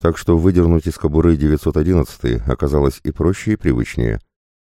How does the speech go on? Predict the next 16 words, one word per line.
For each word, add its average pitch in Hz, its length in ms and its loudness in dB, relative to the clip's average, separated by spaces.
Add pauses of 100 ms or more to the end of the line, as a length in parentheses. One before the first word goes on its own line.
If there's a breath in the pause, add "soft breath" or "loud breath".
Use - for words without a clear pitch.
(260)
Пистолет 104 460 0
будто 95 280 -2
сам 92 280 0
из 64 100 -2
неё 65 200 2
выпрыгнул. 55 520 -4 (480)
Руки 71 300 0
привычно 71 540 0
сложились 69 480 0
в 64 60 -6
замок, 76 520 0
куда 64 280 0
М 64 120 0
один 64 240 0
девятьсот 62 380 -4
одиннадцать 67 480 0